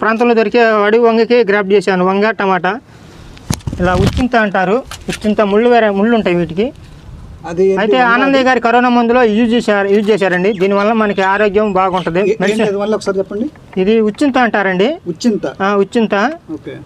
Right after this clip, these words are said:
Speaker 1: ఆనందయ్య గారి కరోనా మందులో కూడా యూజ్ చేశారు, మెడిసినల్ వాల్యూ ఉంటాయి.
Speaker 2: ఆహా.
Speaker 1: దానివల్ల మనకి ఆరోగ్యంగా బాగుంటది, దీనివల్ల కాయలు తిన్నప్పుడు.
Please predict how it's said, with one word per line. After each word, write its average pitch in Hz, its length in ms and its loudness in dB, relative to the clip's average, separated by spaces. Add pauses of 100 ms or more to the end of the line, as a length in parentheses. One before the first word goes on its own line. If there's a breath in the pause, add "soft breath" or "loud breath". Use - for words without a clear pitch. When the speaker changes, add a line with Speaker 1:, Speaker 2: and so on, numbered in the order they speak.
Speaker 1:
ఆనందయ్య 233 360 2
గారి 214 220 2
కరోనా 220 380 2
మందులో 214 380 2
కూడా 233 180 2
యూజ్ 214 240 0
చేశారు, 196 320 2
మెడిసినల్ 214 500 2
వాల్యూ 202 300 2
ఉంటాయి. 190 500 0
Speaker 2:
ఆహా. 147 260 -8
Speaker 1:
దానివల్ల 196 380 0
మనకి 214 360 0
ఆరోగ్యంగా 208 680 0
బాగుంటది, 190 440 0
దీనివల్ల 185 300 0
కాయలు 185 260 -2
తిన్నప్పుడు. 170 540 -4